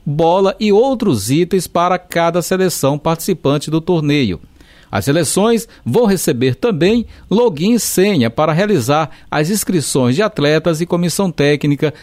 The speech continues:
na plataforma da competição. O valor da premiação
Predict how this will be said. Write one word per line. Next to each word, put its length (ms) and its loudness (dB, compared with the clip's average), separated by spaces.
na 140 0
plataforma 760 0
da 120 0
competição. 760 -2
O 80 2
valor 400 2
da 100 0
premiação 800 0